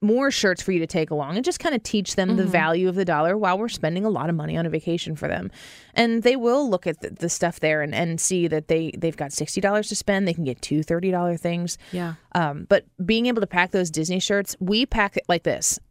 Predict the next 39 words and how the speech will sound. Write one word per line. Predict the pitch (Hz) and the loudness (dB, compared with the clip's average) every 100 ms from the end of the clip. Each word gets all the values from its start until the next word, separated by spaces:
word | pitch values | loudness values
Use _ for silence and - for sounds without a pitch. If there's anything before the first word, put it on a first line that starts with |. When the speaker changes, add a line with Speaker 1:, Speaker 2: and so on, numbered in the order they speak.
| - | -2
Speaker 1:
We | 196 190 | 2 2
have | 180 160 156 156 - - _ _ _ - | 2 2 0 -6 -20 -20 _ _ _ -4
the | 170 | 0
T-shirt, | - 262 - 262 254 - - | 2 2 2 2 0 -4 -8
the | 196 | 2
pair | - 208 202 | 4 4 2
of | |
shorts, | - 185 185 180 - - _ _ _ _ - | 2 2 2 0 -6 -6 _ _ _ _ -2
a | 185 | 0
pair | 202 185 180 | 4 4 4
of | 170 156 | 0 0
underwear, | 190 185 175 170 165 160 160 | 0 0 2 2 2 0 0
and | 170 | -2
a | |
pair | - 165 | 0 0
of | 156 | 0
socks, | - 147 113 - - | 2 0 0 -4 -2
and | 180 | 0
we | 180 | 2
roll | 165 165 175 185 | 0 2 2 4
it | 165 | 2
up | 185 214 - | 2 0 -6
Speaker 2:
Mm-hmm. | 214 202 196 - | -6 -6 -6 -4
Speaker 1:
so | - 196 | 2 2
that | - | 2
when | 190 | 0
we | 175 208 | 0 0
get | 190 190 - | 2 2 0
to | |
the | 196 | -2
resort, | 190 165 165 180 185 | 0 2 2 2 2
we | 196 | 0
can | 196 165 | 0 0
take | 190 170 | 2 2
that | 170 156 | 2 0
stuff, | - 165 160 - | 2 2 2 2
if | 175 - | -2 2
we're | 175 | 0
staying | - 165 160 147 | 0 0 0 -4